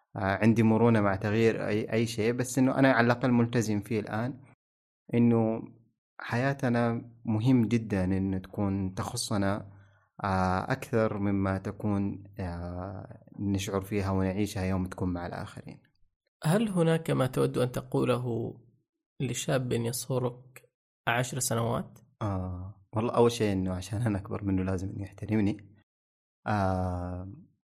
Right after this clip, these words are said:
Speaker 1: إذا، إذا في مجال الكتابة فإنه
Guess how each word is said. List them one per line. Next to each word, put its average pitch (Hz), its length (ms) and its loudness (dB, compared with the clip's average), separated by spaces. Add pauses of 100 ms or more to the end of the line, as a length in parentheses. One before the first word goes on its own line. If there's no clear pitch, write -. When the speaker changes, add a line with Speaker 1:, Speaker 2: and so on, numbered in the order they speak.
(180)
Speaker 1:
إذا، 123 220 4
إذا 120 220 4
في 117 120 -2
مجال 147 320 6
الكتابة 110 760 0
فإنه 98 1700 -4